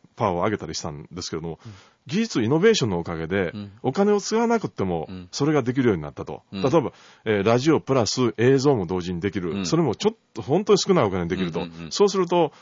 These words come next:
Speaker 1: 大手のメー-、大手、
Speaker 2: うん。
Speaker 1: 先行をしてる、う-、そういう企業体というのは非常に不利な条件になりますね。
Speaker 2: うんうんうん。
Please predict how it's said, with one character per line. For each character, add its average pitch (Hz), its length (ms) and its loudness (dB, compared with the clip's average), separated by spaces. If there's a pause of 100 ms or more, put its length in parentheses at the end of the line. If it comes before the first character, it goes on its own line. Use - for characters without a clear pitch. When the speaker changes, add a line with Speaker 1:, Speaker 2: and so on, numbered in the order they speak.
(140)
Speaker 1:
大 269 220 0
手 123 180 0
の 101 120 2
メ 117 260 2
ー-、 98 60 -6 (100)
大 202 240 4
手、 110 160 -2
Speaker 2:
う 90 240 -2
ん。 85 220 -12 (280)
Speaker 1:
先 190 300 2
行 175 560 2
を 156 80 2
し 135 100 -6
て 143 120 0
る、 104 580 -2
う-、 90 60 -6
そ 104 160 -4
う - 20 -4
い 95 60 -4
う 92 240 -2
企 131 200 -2
業 135 120 6
体 117 180 2
と 92 80 -6
い 87 40 0
う 82 40 -2
の 82 80 -4
は 80 80 -6
非 101 160 -6
常 202 100 6
に 117 60 -2
不 220 120 0
利 233 80 4
な 110 120 4
条 98 160 2
件 90 120 0
に 80 40 -4
な 76 60 -6
り 73 80 -10
ま 73 80 -14
す 113 100 -6
ね。 135 60 2
Speaker 2:
う 107 40 2
ん 76 40 -2
う - 20 -6
ん - 20 -8
う 78 40 -10 (320)
ん。 - 60 -20